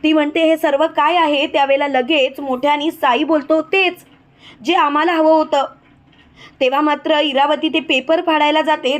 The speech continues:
तेव्हा लगेच रमा बोलते, "इरावती, शांततेने घे. काय ना, तुला आत्या बोलायची तर इच्छाच नाही आहे,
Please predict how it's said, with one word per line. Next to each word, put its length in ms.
तेव्हा 220
लगेच 560
रमा 280
बोलते, 500
"इरावती, 680
शांततेने 600
घे. 180
काय 200
ना, 120
तुला 200
आत्या 300
बोलायची 420
तर 80
इच्छाच 460
नाही 240
आहे, 160